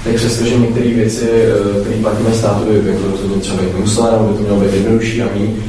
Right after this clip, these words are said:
tak jako není vlastně to takovej, když, když jsi vlastně ještě vyjmenoval prostě fakt všechny,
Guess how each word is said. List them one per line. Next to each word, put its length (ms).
tak 120
jako 240
není 240
vlastně 340
to 100
takovej, 540
když, 300
když 140
jsi 60
vlastně 240
ještě 140
vyjmenoval 340
prostě 220
fakt 140
všechny, 280